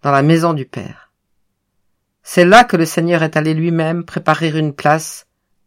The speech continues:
pour son peuple céleste. Jean quatorze, versets deux et trois. Il peut dire à propos de ses brebis, « Je leur donne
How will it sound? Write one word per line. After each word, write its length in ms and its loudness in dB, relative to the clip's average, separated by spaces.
pour 120 -12
son 160 -2
peuple 320 -6
céleste. 720 -12
Jean 180 -2
quatorze, 640 -4
versets 280 -6
deux 180 -4
et 120 -6
trois. 320 -20
Il 120 -8
peut 140 2
dire 280 2
à 60 -2
propos 320 -2
de 100 -2
ses 200 -6
brebis, « 500 -4
Je 140 -4
leur 240 0
donne 400 2